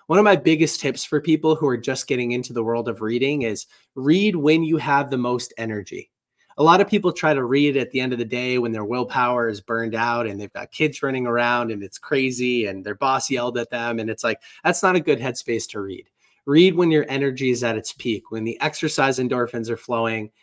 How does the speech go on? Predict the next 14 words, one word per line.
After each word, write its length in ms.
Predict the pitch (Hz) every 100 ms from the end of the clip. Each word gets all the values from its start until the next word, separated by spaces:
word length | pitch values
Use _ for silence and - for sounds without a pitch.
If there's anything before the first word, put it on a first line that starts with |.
| _
and 160 | - 120
that 180 | 107 -
caffeine, 600 | 131 120 - 123 123 117
that 180 | 113 113
neural 320 | 127 123 120
enhancer 540 | 107 117 113 - 104
hits. 400 | 107 - - - _ _ _
And 120 | 139 135
so 460 | 143 131 120 117 _ _
then 180 | 139 165
I 60 | 165
start 320 | - 147 123
my 80 | 117
workday. 500 | 107 - 110 120